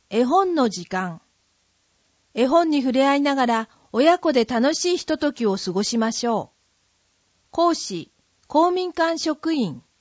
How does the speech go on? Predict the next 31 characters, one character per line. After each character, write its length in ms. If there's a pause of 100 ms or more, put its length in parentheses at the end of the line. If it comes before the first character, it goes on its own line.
(480)
回 260
数、 400 (160)
十 280
二 160
回。 340 (840)
毎 260
月 280
第 220
三 280
木 260
曜 240
日。 180 (540)
八 340
月 280
は 180
第 320
四 240
木 280
曜 280
日。 220 (1000)
十 280
一 200
時 120
か 140
ら 160
十 260
一 200
時 120
三 280
十 160
分。 340